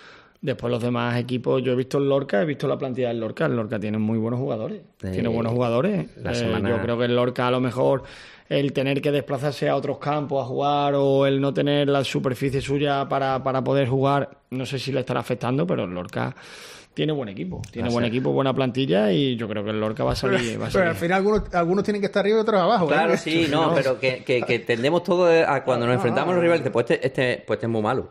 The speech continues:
Speaker 2: Este equipo es el Yeclano.
Speaker 1: Sí,
Speaker 2: Le
Speaker 1: ya.
Speaker 2: ganó, mm, aunque fue uno cero al Antoniano,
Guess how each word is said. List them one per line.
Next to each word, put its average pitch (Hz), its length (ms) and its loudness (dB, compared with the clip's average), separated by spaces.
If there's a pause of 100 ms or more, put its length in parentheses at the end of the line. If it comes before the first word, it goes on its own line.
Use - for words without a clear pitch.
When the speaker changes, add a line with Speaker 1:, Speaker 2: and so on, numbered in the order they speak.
(160)
Speaker 2:
Este 107 180 -2
equipo 117 260 2
es 123 220 2
el 110 80 2
Yeclano. 107 540 -2 (880)
Speaker 1:
Sí, - 120 -4
Speaker 2:
Le 165 100 4
Speaker 1:
ya. 135 100 0
Speaker 2:
ganó, 123 260 2
mm, 123 180 0 (140)
aunque 101 220 -2
fue 120 160 0
uno 147 100 2
cero 139 260 2
al 127 120 2
Antoniano, 113 480 0